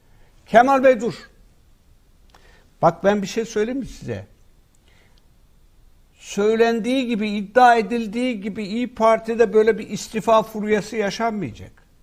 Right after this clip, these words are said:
Ama, ama, ama bu hareketler var ya, bu hareketler kazanı kaldıracaklar. Kazan kaldıracaklar. Kim? İYİ Parti'nin içerisindeki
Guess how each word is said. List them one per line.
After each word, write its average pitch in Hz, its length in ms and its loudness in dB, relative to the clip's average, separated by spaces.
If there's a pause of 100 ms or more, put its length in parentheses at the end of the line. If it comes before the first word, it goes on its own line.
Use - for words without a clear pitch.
(680)
Ama, 165 1000 0 (180)
ama, 139 800 -2 (160)
ama 139 320 -8
bu 190 100 2
hareketler 175 680 2
var 226 220 0
ya, 131 320 -6 (960)
bu 160 120 -2
hareketler 160 680 -4
kazanı 143 440 -6
kaldıracaklar. 127 840 -8 (1300)
Kazan 170 480 -2
kaldıracaklar. 135 840 -2
Kim? 302 380 0 (600)
İYİ 170 260 -4
Parti'nin 156 460 -2
içerisindeki 139 1120 -6